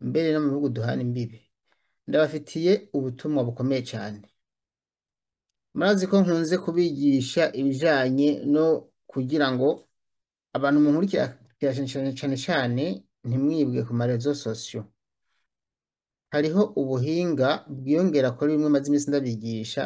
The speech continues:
bwo kuronka amafaranga ku buhinga bwa none. Gukoresha rezo sosiyo, ukaronka amafaranga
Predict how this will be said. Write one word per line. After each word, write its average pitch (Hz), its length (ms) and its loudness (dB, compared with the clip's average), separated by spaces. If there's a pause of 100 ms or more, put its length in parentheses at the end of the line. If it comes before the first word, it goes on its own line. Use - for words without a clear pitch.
bwo 143 160 -2
kuronka 117 320 -2
amafaranga 117 560 -6 (680)
ku - 120 -18
buhinga 139 300 0
bwa 120 260 0
none. 123 440 0 (1300)
Gukoresha 123 400 -2
rezo 117 220 -4
sosiyo, 151 460 -4 (680)
ukaronka 127 300 -4
amafaranga 123 460 -4